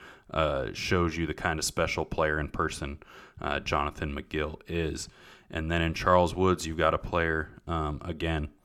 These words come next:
played a lot of college football. Uh, he's going to be a starter at one of your cornerback spots, wherever they decide to put him. Uh,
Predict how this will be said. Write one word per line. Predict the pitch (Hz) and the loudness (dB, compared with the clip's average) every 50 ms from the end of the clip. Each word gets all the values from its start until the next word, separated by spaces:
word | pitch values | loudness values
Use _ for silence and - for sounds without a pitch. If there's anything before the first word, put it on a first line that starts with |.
| _ _ _ _ _ _ _ _ _ _ _ _ _ _ _ | _ _ _ _ _ _ _ _ _ _ _ _ _ _ _
played | - 90 85 82 | 2 4 4 4
a | 80 | 6
lot | 80 80 82 | 6 6 6
of | 85 | 6
college | - - 82 78 82 - - | 4 0 -2 -2 -2 -6 -2
football. | - - 98 - - 92 87 87 87 85 82 - - - - _ _ _ | 2 2 2 4 6 6 8 8 8 6 4 0 -8 -20 -20 _ _ _
Uh, | - 87 82 80 73 - - - _ | -2 0 2 2 0 -2 -6 -12 _
he's | - 92 92 90 85 85 | -12 -6 -4 -2 -2 -2
going | - - 87 87 87 80 | 2 4 4 6 4 4
to | 80 | 2
be | 78 85 85 | 0 0 0
a | 80 | 0
starter | - - - 85 87 87 85 85 85 85 78 - | 0 2 4 4 4 6 6 4 4 2 0 0
at | - 87 85 - - | 0 0 0 0 2
one | 87 87 87 | 2 2 4
of | 87 82 | 2 2
your | 82 85 - | 0 -2 -2
cornerback | - - 92 87 87 87 82 80 80 80 - | 0 2 2 4 4 4 4 4 4 2 2
spots, | - - - 82 82 80 80 - - - | -2 -2 0 2 4 4 2 0 -2 0
wherever | 90 85 85 80 80 | 2 2 2 2 2
they | 82 80 78 | 0 -2 -2
decide | - - - - 80 78 76 | -2 -4 -2 0 0 0 -2
to | 82 | -4
put | - - 92 85 - - | -4 -2 -2 -2 -2 -2
him. | - 85 80 78 80 80 - - - - - - - _ - | -4 -2 -2 -2 -2 -4 -8 -14 -20 -20 -20 -20 -20 _ -6
Uh, | - - 76 76 73 71 69 | -2 0 0 2 2 0 0